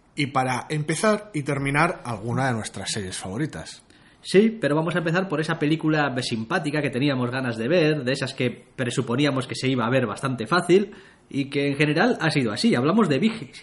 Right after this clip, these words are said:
Speaker 2: Hero six.
Speaker 1: Pues sí.
Speaker 2: Esa película de superhéroes.
Speaker 1: Sí, de
Speaker 2: Sí,
Speaker 1: superhéroes.
Speaker 2: superhéroes, ¿no?
Speaker 1: Sí.
Speaker 2: Superhéroes de, de animación, eh,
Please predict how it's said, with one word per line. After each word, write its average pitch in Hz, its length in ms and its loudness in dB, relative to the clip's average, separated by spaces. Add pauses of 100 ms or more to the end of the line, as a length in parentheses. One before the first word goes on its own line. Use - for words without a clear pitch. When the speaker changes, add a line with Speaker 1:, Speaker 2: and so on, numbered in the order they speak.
Speaker 2:
Hero 226 380 2
six. - 580 -4 (160)
Speaker 1:
Pues 95 220 -8
sí. 123 120 -4 (440)
Speaker 2:
Esa 127 220 -6
película 151 540 0
de 131 400 -8 (160)
superhéroes. 160 1800 -4
Speaker 1:
Sí, 160 300 -2
de - 160 -2
Speaker 2:
Sí, - 180 -4
Speaker 1:
superhéroes. 123 420 2
Speaker 2:
superhéroes, 170 720 2
¿no? 151 280 -2
Speaker 1:
Sí. 127 220 -8 (420)
Speaker 2:
Superhéroes 165 640 2
de, 117 180 0
de 107 100 -6
animación, 131 840 0 (640)
eh, 101 360 -10